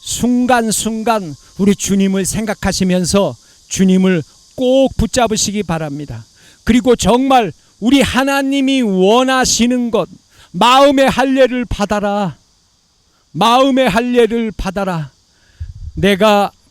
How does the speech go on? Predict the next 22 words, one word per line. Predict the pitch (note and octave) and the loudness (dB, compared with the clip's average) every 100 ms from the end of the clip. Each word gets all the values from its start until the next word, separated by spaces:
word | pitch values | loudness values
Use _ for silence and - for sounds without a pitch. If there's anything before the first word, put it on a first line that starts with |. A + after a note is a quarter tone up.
| _ | _
잘못 | - G3+ C4+ C#4+ C#4+ C#4+ | -6 0 2 2 2 4
알고 | C#4 C4+ A#3+ C4+ | 4 4 2 -2
있는 | B3 A#3 A3 G3+ | -2 -4 -6 -8
것, | E3+ _ _ _ _ - | -10 _ _ _ _ -8
성경을 | - G#3+ A#3+ A3+ A3 G#3+ A3+ C#3 - _ _ _ _ _ _ _ | -2 2 2 4 4 4 2 0 -6 _ _ _ _ _ _ _
원래 | C#3 D#3+ G3 A#3 B3+ B3 - - | -2 2 4 4 4 2 0 -6
아담의 | D#3 G3 C4+ C#4+ C4+ | -8 -4 -2 0 0
상태로 | B3+ C4+ A#3 B3 | -2 -2 0 0
돌아가는 | A3 F#3 G3 F#3+ G#3 A#3 | -2 -2 -2 0 0 0
것, | A#3+ C4 - _ _ _ _ _ _ | 2 0 0 _ _ _ _ _ _
에덴으로 | D#3 A3 A3 C#4+ C#4 C4 | -2 0 2 0 2 0
돌아가는 | A3 A3+ C#4 C4 C4+ C4+ C4 B3+ | 0 0 0 0 0 0 -2 0
것, | C4+ B3 _ _ _ _ _ - | 0 0 _ _ _ _ _ -6
이것을 | F3 D#3+ A3+ - A#3 A#3 | -6 0 0 0 0 0
예수님은 | G3 G3 G#3 G#3 G3+ G#3+ G#3 | 2 2 2 0 0 -2 -2
천국이라고 | - B3 A#3 G#3+ G#3 G3+ F#3+ G3 | -4 -2 -2 -4 -2 -2 0 -2
하셨고 | F3 F#3+ - A3 G#3 - _ | 0 -4 -4 -4 -4 -8 _
하나님의 | - - G#3 A3 A#3 A#3 | -16 -6 -4 -2 0 0
나라라고 | A3 G3+ G3 F#3+ F3+ F#3 F3+ - _ | 0 0 0 0 0 0 -2 -6 _
하셨-, | - - F3+ - - | -8 -4 -4 -4 -10
하신 | F3 G3 F3+ | -4 -2 0
거구나. | D#3+ C#3+ D#3 | -2 -2 -6